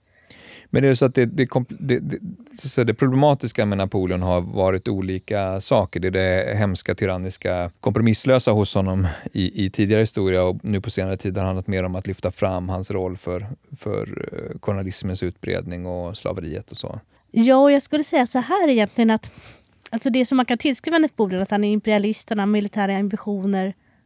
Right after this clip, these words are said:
Speaker 2: ärelystnad och så. Är det, alltså antingen tycker man att det är bra och att det är imponerande eller fascinerande och storslaget. Och det,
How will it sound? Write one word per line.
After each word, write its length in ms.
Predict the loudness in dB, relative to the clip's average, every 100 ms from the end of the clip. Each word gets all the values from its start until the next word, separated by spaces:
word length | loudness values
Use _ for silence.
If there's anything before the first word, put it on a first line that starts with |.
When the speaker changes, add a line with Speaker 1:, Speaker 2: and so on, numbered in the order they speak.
| _ -2
Speaker 2:
ärelystnad 680 | 2 2 0 -4 -8 -10 -8
och 60 |
så. 180 | -8 -8 -10 _ _ _ _
Är 120 | 2 2
det, 320 | 4 4 4 _ _ _ _ _ -2
alltså 160 | -2 0
antingen 480 | -2 0 0 0 0
tycker 220 | -4 -2
man 140 | 0 0
att 100 | -2
det 100 | -2
är 40 |
bra 340 | -2 -4 -6 -14 _ _ _ _
och 100 | 0
att 80 | 2
det 80 | 0
är 40 |
imponerande 640 | 0 2 4 4 2 0
eller 280 | -2 -2 -2
fascinerande 680 | -2 -4 0 0 2 2 0
och 80 | -4
storslaget. 720 | -2 -4 0 2 2 0 -4
Och 80 | 0
det, 160 | 0